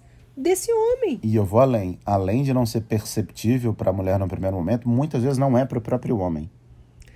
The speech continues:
Speaker 1: Concordo.
Speaker 2: Tu acredita nisso?
Speaker 1: Acredito.
Speaker 2: Obviamente, aí a gente tá falando de agressor e vítima.
Speaker 1: Sim.
Speaker 2: Não dá nem pra comparar as situações. O que que eu quero dizer? É que pra o homem, muitas vezes também, ele não consegue enxergar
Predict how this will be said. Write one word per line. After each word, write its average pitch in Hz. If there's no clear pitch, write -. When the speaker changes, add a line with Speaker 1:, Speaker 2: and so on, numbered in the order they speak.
Speaker 1:
Concordo. 302
Speaker 2:
Tu 220
acredita 208
nisso? 160
Speaker 1:
Acredito. 208
Speaker 2:
Obviamente, 120
aí 104
a 117
gente 135
tá 127
falando 120
de 143
agressor 135
e 196
vítima. 95
Speaker 1:
Sim. 175
Speaker 2:
Não 110
dá 113
nem 110
pra 131
comparar 135
as 123
situações. 123
O -
que 110
que 123
eu 113
quero 117
dizer? 95
É -
que 127
pra -
o 156
homem, 123
muitas 120
vezes 117
também, 123
ele 143
não 139
consegue 147
enxergar 127